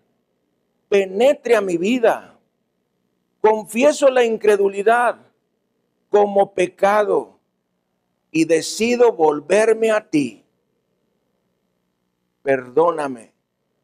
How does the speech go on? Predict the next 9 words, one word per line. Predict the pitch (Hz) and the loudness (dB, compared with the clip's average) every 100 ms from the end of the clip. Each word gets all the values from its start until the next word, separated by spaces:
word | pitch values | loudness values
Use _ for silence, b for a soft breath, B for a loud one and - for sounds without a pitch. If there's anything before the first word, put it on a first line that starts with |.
| _ _ | _ _
por | 107 117 | -4 0
este | 185 226 - 202 | 2 0 -2 -6
pecado | 190 170 151 131 113 110 _ _ _ _ _ _ - | -4 -6 -4 -4 -8 -16 _ _ _ _ _ _ -6
y | 131 123 | -6 -4
lávame | 127 160 190 170 139 123 101 _ _ _ _ _ _ | -2 0 0 0 -4 -10 -20 _ _ _ _ _ _
con | 175 196 208 208 | -2 -2 -2 0
la | 202 202 | 0 -2
sangre | - - 214 214 190 170 156 123 113 _ _ _ _ _ - | -8 -4 -2 -2 -8 -12 -12 -14 -16 _ _ _ _ _ -8
de | 175 202 196 | -2 -2 -2